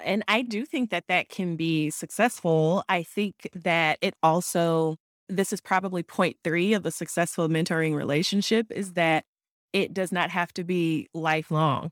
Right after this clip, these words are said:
right? And so I think sometimes people get stuck in, "This is my mentor and this is the only person that can be my mentor," when in reality, you really want a broad network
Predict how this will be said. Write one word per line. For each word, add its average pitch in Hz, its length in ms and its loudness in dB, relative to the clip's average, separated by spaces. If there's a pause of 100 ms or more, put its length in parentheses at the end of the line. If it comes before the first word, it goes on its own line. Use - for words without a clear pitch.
(120)
right? 156 360 2
And 175 120 -6
so 160 100 -2
I 151 120 2
think 170 240 -4
sometimes 160 500 -4
people 165 300 -4
get - 220 -4
stuck - 440 -2
in, 147 300 2
"This 151 240 -2
is 156 140 0
my 147 160 0
mentor 151 500 2
and 147 300 0
this 151 180 -2
is 156 120 -6
the 147 140 -4
only 151 280 0
person 147 640 -4
that 135 220 -2
can 160 340 -2
be 214 160 0
my 208 180 2
mentor," 226 560 0 (480)
when 180 220 4
in 175 200 0
reality, 156 960 -2 (180)
you 165 200 2
really 185 320 4
want 156 540 2
a 156 120 2
broad 151 600 2
network 151 680 -2